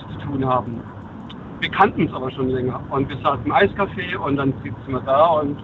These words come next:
ach ja, damals, ja, und dann war ihre Hand auf dem Tisch und dann ist meine Hand auf ihre Hand und ab, ab da war's klar. Wir waren schon mal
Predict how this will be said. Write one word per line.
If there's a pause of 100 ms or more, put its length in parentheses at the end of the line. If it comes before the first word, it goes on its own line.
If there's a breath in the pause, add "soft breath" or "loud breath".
(1500)
ach (120)
ja,
damals, (180)
ja,
und
dann (1000)
war
ihre
Hand
auf
dem
Tisch
und
dann (1500)
ist
meine
Hand
auf
ihre
Hand (180)
und (140)
ab, (220)
ab
da
war's
klar. (2000)
Wir
waren
schon
mal